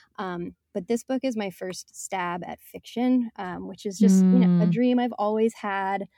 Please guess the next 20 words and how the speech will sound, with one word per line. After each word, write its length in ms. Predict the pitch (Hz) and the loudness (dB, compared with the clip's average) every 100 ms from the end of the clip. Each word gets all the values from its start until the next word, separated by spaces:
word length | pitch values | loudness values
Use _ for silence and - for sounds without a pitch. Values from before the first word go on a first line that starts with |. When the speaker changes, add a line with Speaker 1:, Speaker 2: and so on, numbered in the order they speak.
| - | -2
Speaker 2:
Yes. 340 | 196 175 160 | 2 2 2
Speaker 1:
but 140 | 190 196 | 0 0
was 280 | 214 196 190 | 0 -2 -2
really 320 | 233 247 247 | 0 0 0
terrified 760 | 214 190 190 180 190 208 185 - | -2 -2 -2 -2 -2 -2 -6 -8
to 180 | 196 | -6
actually 500 | 175 170 - 180 180 | -6 -8 -8 -10 -10
pursue. 640 | 180 190 180 - 170 180 190 | -8 -10 -10 -8 -8 -6 -8
I 100 | 117 | -10
think 220 | - 170 - | -12 -14 -16
the 80 | 214 | -18
fear 420 | - 208 180 170 | -10 -8 -6 -8
of 120 | - - | -10 -12
failure 600 | 180 165 175 185 190 208 | -10 -8 -8 -6 -6 -6
<laughs> 200 | 262 240 | -6 -8
is 160 | 202 | -8
very 360 | 185 196 185 180 | -6 -6 -6 -8
real 340 | 175 170 175 | -8 -8 -10
for 200 | 196 226 | -8 -2
me, 340 | 226 254 254 | 2 4 2